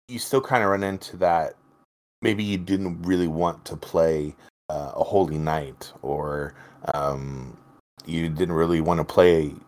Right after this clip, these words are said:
you know, uh, the ranger out in the woods. You wanted to, you know, you wanted to be more,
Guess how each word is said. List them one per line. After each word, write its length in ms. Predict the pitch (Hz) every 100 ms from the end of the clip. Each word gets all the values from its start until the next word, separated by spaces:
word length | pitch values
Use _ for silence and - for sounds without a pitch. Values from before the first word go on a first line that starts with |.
| -
you 80 | 90
know, 280 | 76 65 60 - -
uh, 200 | 67 67 65
the 100 | 71
ranger 400 | 78 82 85 80
out 180 | 80 73
in 60 | 73
the 80 |
woods. 380 | 73 80 73 67
You 80 | 73
wanted 280 | 73 78 71
to, 280 | 71 69 67 -
you 100 | 92
know, 240 | 73 71 65
you 100 | 90
wanted 140 | 87
to 40 | 80
be 120 | 85
more, 480 | 82 80 80 76